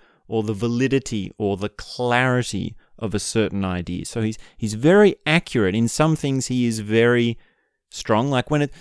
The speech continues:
when it's strong, he's strong. When he, when it's weak, he's weak. And that's what I mean by accurate. And then also, he is quite inventive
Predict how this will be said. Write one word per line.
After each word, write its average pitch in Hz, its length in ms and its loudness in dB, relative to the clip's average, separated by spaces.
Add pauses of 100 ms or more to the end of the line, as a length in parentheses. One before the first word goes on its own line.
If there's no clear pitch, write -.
when 147 140 -2
it's - 120 -4
strong, 180 500 2
he's 139 220 0
strong. 131 540 0
When 104 120 0
he, 107 280 -4
when 117 180 -4
it's 104 220 -8
weak, 127 380 0
he's 104 360 -6
weak. 107 460 -2
And 113 160 -6
that's 151 180 -4
what 156 120 0
I 123 100 2
mean 117 320 0
by 98 320 -2 (540)
accurate. 92 600 -4 (320)
And 127 160 -2
then 143 100 2
also, 170 400 4
he 147 240 0
is 147 180 2
quite 139 460 0
inventive 110 1080 -2